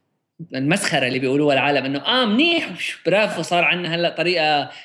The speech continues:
لنحسن نتفرج على الصور بطريقة أحلى. فكرت العلماء هدول العالم، يعني عن جد هي بدها علماء، يعني بدها، بدها، بدها engineers،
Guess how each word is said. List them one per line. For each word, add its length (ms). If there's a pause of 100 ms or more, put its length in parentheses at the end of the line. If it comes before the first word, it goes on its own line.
لنحسن 640
نتفرج 320
على 60
الصور 400
بطريقة 420
أحلى. 460 (420)
فكرت 340
العلماء 540
هدول 200
العالم، 400
يعني 120
عن 80
جد 100
هي 160
بدها 220
علماء، 340
يعني 200
بدها، 280
بدها، 540
بدها 640
engineers، 500